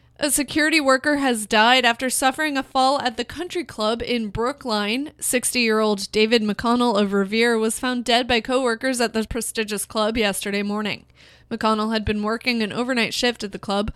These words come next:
which is making final preparations for the U S Open golf tournament next week.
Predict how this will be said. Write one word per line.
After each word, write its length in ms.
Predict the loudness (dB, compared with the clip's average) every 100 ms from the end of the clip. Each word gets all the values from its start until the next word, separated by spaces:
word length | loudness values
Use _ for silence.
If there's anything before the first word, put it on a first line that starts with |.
| -4
which 220 | -2 0
is 180 | 0 0
making 400 | -2 -2 -2 -4
final 360 | 0 0 0 -2
preparations 680 | -2 -2 -2 0 -2 -4
for 160 | -6 -6
the 120 | -2
U 120 | 0
S 180 | 0 -2 -4
Open 400 | -2 -2 -2 0
golf 320 | 0 0 -4
tournament 560 | -4 -4 -4 -6 -8 -6
next 380 | -6 -6 -8
week. 400 | -4 -4 -4 -12